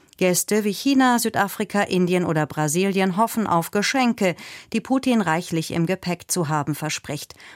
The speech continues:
Rohstoffe, Absatzmärkte, eine Rolle im weltweiten Machtgefüge. Was viele brics-Teilnehmer eint, ein eher nachlässiges, bestenfalls zweckgebundenes Verhältnis zu Grundwerten wie Demokratie und Menschenwürde.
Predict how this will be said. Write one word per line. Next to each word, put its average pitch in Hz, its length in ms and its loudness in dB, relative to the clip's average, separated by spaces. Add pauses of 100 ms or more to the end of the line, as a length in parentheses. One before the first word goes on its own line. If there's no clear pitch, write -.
(100)
Rohstoffe, 196 640 0 (100)
Absatzmärkte, 208 1000 -2
eine 175 260 2
Rolle 185 400 2
im 170 220 0
weltweiten 143 560 -2
Machtgefüge. 151 800 -6 (360)
Was 160 200 -2
viele 240 280 0
brics-Teilnehmer 165 920 0
eint, 214 340 2 (320)
ein 214 160 0
eher 240 340 2
nachlässiges, 254 920 0
bestenfalls 247 760 -2
zweckgebundenes 165 1000 -2
Verhältnis 151 580 -4
zu - 160 -4
Grundwerten 175 760 0
wie 165 140 -4
Demokratie 160 800 -2
und 180 240 -6
Menschenwürde. 143 840 -4